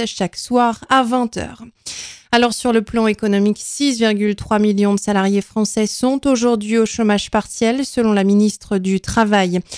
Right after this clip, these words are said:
Le ministre de l'Agriculture, Didier Guillaume, s'est lui montré rassurant tout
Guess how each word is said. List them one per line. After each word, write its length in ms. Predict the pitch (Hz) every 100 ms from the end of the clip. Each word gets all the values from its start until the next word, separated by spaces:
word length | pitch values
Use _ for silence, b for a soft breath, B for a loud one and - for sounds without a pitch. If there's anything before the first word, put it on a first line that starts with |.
| B B -
Le 80 |
ministre 420 | 277 294 277 - 254
de 100 | 220
l'Agriculture, 760 | 220 226 226 240 226 - 220
Didier 320 | 202 202 214
Guillaume, 400 | 202 233 302 269
s'est 200 | 240 -
lui 140 | 226 226
montré 380 | 220 202 - 202
rassurant 680 | 185 202 - 247 220 269
tout 160 | 320